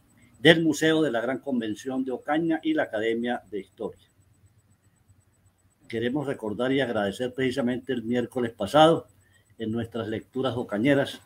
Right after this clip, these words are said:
la presentación del trabajo de doña Josefina sobre los grandes pintores de la humanidad y las obras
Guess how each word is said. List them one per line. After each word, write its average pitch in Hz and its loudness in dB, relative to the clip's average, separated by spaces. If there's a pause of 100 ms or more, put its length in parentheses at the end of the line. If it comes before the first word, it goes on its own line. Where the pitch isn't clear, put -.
(440)
la 117 0
presentación 113 -2 (960)
del 131 2
trabajo 135 2
de 113 -2
doña 104 0
Josefina 135 2
sobre 143 0 (840)
los 110 -10
grandes 160 6
pintores - 0 (1400)
de 113 -6
la 107 -2
humanidad 143 4
y 202 4 (560)
las 117 -6
obras 139 0